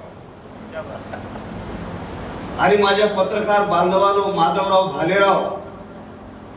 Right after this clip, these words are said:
आणि सिकंदर भैया, तुमची बंदूक चालू आहे ना? हे बंदूक आहे आज, बंदूक. इथे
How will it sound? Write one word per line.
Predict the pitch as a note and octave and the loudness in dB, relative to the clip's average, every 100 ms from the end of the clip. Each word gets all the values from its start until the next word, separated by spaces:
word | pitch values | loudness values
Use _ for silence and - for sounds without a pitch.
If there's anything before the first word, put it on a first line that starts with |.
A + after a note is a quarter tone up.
| - - | -14 -2
आणि | D#3 F#3 G3+ G3+ - | 4 6 6 4 2
सिकंदर | - F#3 G3+ G3 F3+ | 0 2 2 4 4
भैया, | D#3+ A#2 - | 4 2 0
तुमची | F3 F3+ F#3+ | -2 -2 0
बंदूक | F3+ F#3 G#3 | 2 4 2
चालू | - G3+ G3+ | 4 4 6
आहे | G3 | 6
ना? | F3 G#3 - - - - - - - - - D#3 C#3 - - - - - - - - | 6 4 0 -4 -10 -12 -12 -12 -12 -12 -12 -12 -12 -10 -12 -10 -12 -10 -10 -10 4
हे | G#3 | 4
बंदूक | G3+ G#3 A#3+ A#3+ | 6 4 6 6
आहे | A3+ G#3+ | 8 6
आज, | - - | 4 2
बंदूक. | F#3+ G#3+ G#3 - - - F#3+ - A3+ - - - - - - - - - - - - - - D3 | 2 4 4 2 -4 -6 -10 -10 -12 -12 -14 -14 -14 -14 -14 -12 -12 -12 -10 -10 -10 -8 -6 -2
इथे | F#3 A3+ A#4+ A#4+ | 4 8 8 8